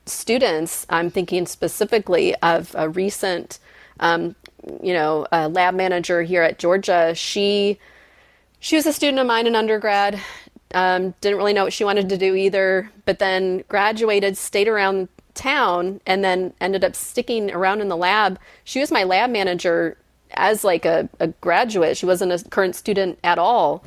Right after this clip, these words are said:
Did that for two years, and now she's in a master's program in, in leadership and management. Um,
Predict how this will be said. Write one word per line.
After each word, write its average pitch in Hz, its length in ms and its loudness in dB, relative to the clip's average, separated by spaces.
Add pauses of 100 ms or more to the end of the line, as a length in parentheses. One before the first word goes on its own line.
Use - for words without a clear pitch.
(840)
Did 202 160 2
that 208 160 2
for 190 100 0
two 214 200 -4
years, 202 360 2
and 165 120 -2
now 185 160 4
she's 190 200 -6
in 180 80 -4
a 160 60 -2
master's 175 460 -2
program 170 420 0
in, 170 240 -4
in 175 220 -4
leadership 196 580 0
and 160 80 -4
management. 190 540 -2 (480)
Um, 165 520 0